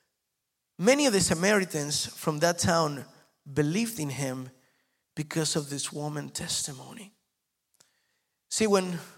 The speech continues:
he met her and said, "I would explain this to you. Bring me, bring me your husband." And she was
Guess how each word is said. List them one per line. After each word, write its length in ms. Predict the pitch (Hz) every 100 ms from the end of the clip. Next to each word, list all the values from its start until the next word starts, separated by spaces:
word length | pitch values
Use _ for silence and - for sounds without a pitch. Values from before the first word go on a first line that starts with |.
| _ _ _ _ _ _ _ _ _ _ _
he 160 | - 214
met 300 | 190 214 196
her 180 | 156 147 - _ _ _ _ _ _ _ _ _ _ _ _ _ _ -
and 140 | 160
said, 240 | - 180 175
"I 80 |
would 160 | 214 214
explain 420 | 202 - 214 208
this 160 | 170 156
to 120 | -
you. 160 | 160 151
Bring 240 | 156 214
me, 120 | 208 190 - -
bring 180 | - 226
me 80 | 226
your 140 | 196
husband." 480 | 170 196 - - 131 _ _ _ _ _ _ _ _ _ _ _ _ _ _
And 100 | -
she 120 | - 262
was 180 | 220